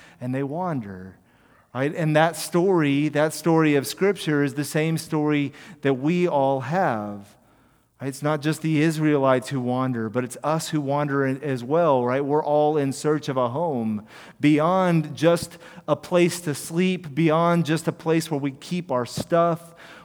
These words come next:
We want a place to belong. We want to be welcomed for who we are, to find peace and acceptance. Right? So we wander like the children's book, Are You My Mother?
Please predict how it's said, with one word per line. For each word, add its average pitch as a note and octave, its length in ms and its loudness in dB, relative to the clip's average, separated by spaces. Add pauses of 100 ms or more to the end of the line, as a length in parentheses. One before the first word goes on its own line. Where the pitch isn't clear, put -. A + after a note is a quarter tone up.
(200)
We D#3 100 2
want E3 480 -2 (160)
a D#3 80 -4
place D#3+ 360 -2
to D#3 120 -4
belong. B2 880 -4
We C3 140 -4
want D#3 240 0
to D#3 80 -6
be C#3 120 0
welcomed C#3+ 640 0
for C#3 180 -6
who D3 120 -4
we C#3+ 220 -2
are, G#2+ 500 -8 (720)
to B2 80 -18
find C#3+ 320 -4
peace D#3+ 520 -6
and B2 120 -6
acceptance. - 1040 -12 (1000)
Right? C3+ 140 -12
So C#3+ 160 -2
we C#3 180 0
wander D3 440 -2
like C3+ 240 -2
the C3+ 80 -4
children's C#3+ 480 -4
book, B2+ 320 -2
Are A#2+ 100 0
You C3+ 160 0
My C3+ 200 0
Mother? B2 600 -2